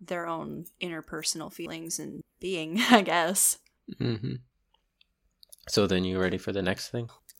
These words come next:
Speaker 1: Yeah. For section three?
Speaker 2: Yeah.
Speaker 1: Yeah. All right.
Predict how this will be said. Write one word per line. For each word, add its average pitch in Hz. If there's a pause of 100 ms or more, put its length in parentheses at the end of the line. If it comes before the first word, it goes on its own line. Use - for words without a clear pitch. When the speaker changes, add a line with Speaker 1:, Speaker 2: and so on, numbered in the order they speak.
(160)
Speaker 1:
Yeah. 190 (560)
For 220
section 220
three? 262
Speaker 2:
Yeah. -
Speaker 1:
Yeah. 185 (120)
All 220
right. -